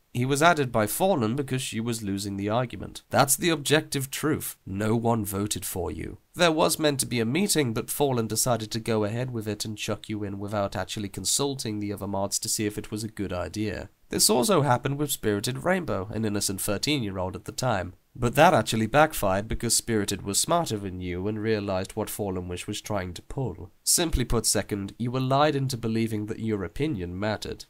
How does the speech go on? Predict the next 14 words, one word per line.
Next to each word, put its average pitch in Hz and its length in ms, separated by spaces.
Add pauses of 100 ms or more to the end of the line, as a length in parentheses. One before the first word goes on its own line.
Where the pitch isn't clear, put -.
(300)
It 165 260
did 107 240
not. 73 320 (120)
You 147 180
were 160 80
there 131 260
to 123 100
follow 113 320
Fallen 104 440
Wish's 92 360
orders 127 440 (100)
and 113 200
say, 101 600
"Okay." 85 680